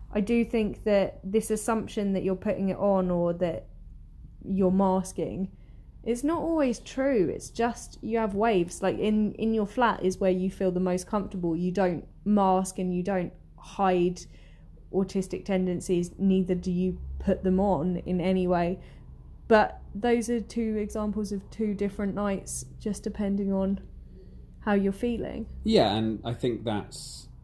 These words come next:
Speaker 2: you know, that's how, but that's, I suppose if you don't understand it, I can be seen that way. I think I can be seen as people have watched me do something and I've been completely fine,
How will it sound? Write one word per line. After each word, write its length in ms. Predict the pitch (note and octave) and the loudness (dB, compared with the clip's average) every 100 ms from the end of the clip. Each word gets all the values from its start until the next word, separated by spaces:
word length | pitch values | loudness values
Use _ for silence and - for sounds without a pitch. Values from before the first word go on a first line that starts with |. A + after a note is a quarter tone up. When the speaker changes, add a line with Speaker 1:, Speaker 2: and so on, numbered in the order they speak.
| - - - - - | -20 -20 -20 -20 -8
Speaker 2:
you 100 | A#2+ | -4
know, 100 | G#2 | -2
that's 240 | G2 - | -2 -6
how, 420 | - G#2+ G2 F#2+ - | -2 2 4 2 2
but 100 | G#2 | 0
that's, 380 | G#2 - - - A2 | 0 -2 -6 -8 -8
I 60 | |
suppose 260 | G#2 A2 G#2 | -2 0 0
if 140 | G#2 | 0
you 60 | G#2+ | 0
don't 180 | G2+ F#2+ | 2 2
understand 440 | F#2 F#2 G#2 G2+ | 0 0 0 2
it, 200 | F#2+ - | 2 0
I 80 | G2+ | -6
can 260 | G2+ A2 G#2 | -2 0 2
be 80 | |
seen 280 | F#2+ - A#2 | 0 0 -2
that 100 | G2+ | -2
way. 140 | E2+ E2+ | -4 -6
I 80 | |
think 180 | G2 A2 | -4 -2
I 60 | G#2+ | -2
can 260 | G#2+ G2 | 0 2
be 80 | G2 | 2
seen 260 | G2 G2 F2+ | 0 0 2
as 220 | F2+ F2+ - - - - - | 0 -2 -10 -20 -20 -20 0
people 220 | D3 A#2+ | 4 4
have 120 | A#2 A2+ | 4 4
watched 300 | A#2 - A2+ | 2 2 0
me 100 | G2+ | 4
do 240 | A#2 B2 | 6 4
something 640 | A#2 F#2 F2+ F2 F2+ G2 - - - - | 2 -2 -2 -4 -6 -8 -10 -18 -20 -8
and 680 | G2 G2 F#2 F#2 F2+ F2+ F#2 - | 0 2 2 2 0 0 -2 -4
I've 160 | G2+ | -4
been 160 | G#2+ F#2+ | 0 -2
completely 380 | F#2 F#2 G2 F2+ | 0 -2 -2 -2
fine, 540 | - A#2 D#2+ G2 G#2+ | 0 0 0 -2 -4